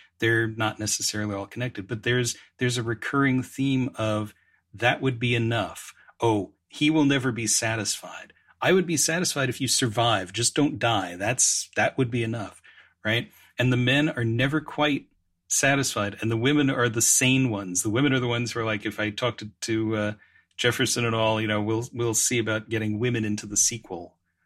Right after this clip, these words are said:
in, in the Declaration of Independence and Common Sense and, you know, all those things. And, and, and the women are eminently sensible in this show, and, and the men are idiots. <laughs>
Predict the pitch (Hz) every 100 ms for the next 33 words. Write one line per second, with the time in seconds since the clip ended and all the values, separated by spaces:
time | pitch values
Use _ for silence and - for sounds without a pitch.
0 | _ _ 101 95 95 101 101 98 98 -
1 | 104 - 104 95 104 98 104 110 101 92
2 | - 101 - 123 110 104 - 117 95 95
3 | - 113 113 110 110 104 95 - 131 -
4 | - - - - 127 131 123 120 127 -
5 | 127 123 127 135 175 147 120 _ - 226
6 | 202 156 117 104 113 107 98 95 92 -
7 | _ _ _ _ _ - 104 101 92 -
8 | - 85 - - _ _ _ _ - 107
9 | 113 - 120 117 110 113 117 104 92 92
10 | - - -